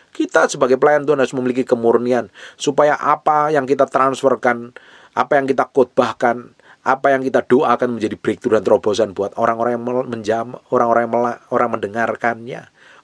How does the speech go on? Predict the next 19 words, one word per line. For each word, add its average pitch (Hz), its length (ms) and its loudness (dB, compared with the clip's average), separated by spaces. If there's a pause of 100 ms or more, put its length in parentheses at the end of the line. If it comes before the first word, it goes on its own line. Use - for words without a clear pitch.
orang 113 160 4
yang 98 120 -4
kita 95 200 2
layani. 87 480 -2 (400)
Bukan 156 320 4
kita 147 240 0
transfer 143 480 0
ketamakan, 143 800 -4
kejahatan, 131 760 -2 (840)
kemunafikan, 139 880 0 (240)
kebobrokan 120 760 0
yang 107 140 -4 (380)
kita 123 320 0
tutupin 117 480 0
dengan 95 240 -6
embel-embel 98 560 -2
pelayanan. 120 600 -6 (760)
Kita 113 320 4
harus - 240 -4